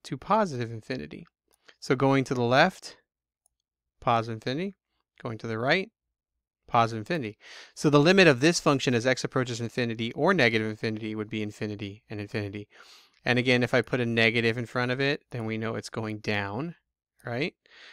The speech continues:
And so that would be down to negative infinity as x approaches infinity.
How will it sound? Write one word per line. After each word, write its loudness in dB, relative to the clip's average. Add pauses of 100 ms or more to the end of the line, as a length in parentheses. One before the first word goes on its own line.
(180)
And -6
so -4
that 4
would -4
be -2
down -2
to -8
negative 2
infinity -6
as -8
x -12
approaches -12
infinity. -8